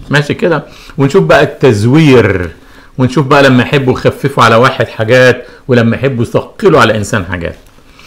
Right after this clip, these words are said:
هاخد ال-، النقطة نمرة واحد واتنين مع بعض، اللي هم من، من هو هيبوليتس وما هي كتاباته، وهقرا من موقع تكلا، ماشي كده.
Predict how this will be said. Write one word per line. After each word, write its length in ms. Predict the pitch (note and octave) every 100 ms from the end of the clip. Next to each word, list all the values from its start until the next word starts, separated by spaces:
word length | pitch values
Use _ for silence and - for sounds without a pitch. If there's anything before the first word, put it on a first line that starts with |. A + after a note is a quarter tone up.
| - -
هاخد 280 | D#3+ E3+ A#2+
ال-، 400 | - B2+ A#2+ A#2
النقطة 760 | A2 - A#2 G#2+ A#2 - C3
نمرة 240 | B2 A#2 A2
واحد 520 | B2+ D3+ - C#3 -
واتنين 440 | B2 A2 B2 C3 B2
مع 180 | F#2+ G#2+
بعض، 400 | C3 D#3+ C3+ - - - - -
اللي 140 | A2
هم 280 | C3 C3 A#2+
من، 280 | D3 D3 B2+
من 260 | B2+ C3+
هو 180 | C3+ C3+
هيبوليتس 680 | A#2 - A#2+ C3+ C3+ D#3+ -
وما 160 | A#2
هي 100 | A#2+
كتاباته، 580 | A#2 A2+ A2 B2 - D#3 E3 - - _ - _ - - - - -
وهقرا 400 | B2 D#3 E3 C#3+
من 200 | C3 A#2+
موقع 300 | C3+ C3+ G2+
تكلا، 400 | - G2 G#2 F2
ماشي 280 | A2+ C3+ -
كده. 340 | - E3+ G3+